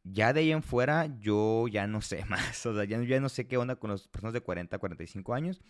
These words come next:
ni sé qué onda con los de diecisiete, quince años. Entonces, ahí sí yo ya, yo ya no me meto, ¿no? Por ejemplo, si alguien me pre-, un, ah, un niño de, de, de un, un joven de dieciséis me dice, "Oye, este, ¿qué onda si me meto?". Hermano, no sé, la verdad, consúltalo con tu médico, eh,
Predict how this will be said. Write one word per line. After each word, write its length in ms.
ni 120
sé 140
qué 100
onda 160
con 160
los 100
de 80
diecisiete, 500
quince 300
años. 420
Entonces, 500
ahí 260
sí 160
yo 100
ya, 240
yo 120
ya 120
no 100
me 100
meto, 340
¿no? 160
Por 100
ejemplo, 260
si 80
alguien 140
me 60
pre-, 140
un, 280
ah, 180
un 240
niño 240
de, 160
de, 180
de 220
un, 240
un 120
joven 360
de 100
dieciséis 460
me 80
dice, 240
"Oye, 420
este, 420
¿qué 140
onda 140
si 100
me 80
meto?". 400
Hermano, 360
no 100
sé, 220
la 80
verdad, 420
consúltalo 460
con 140
tu 120
médico, 640
eh, 260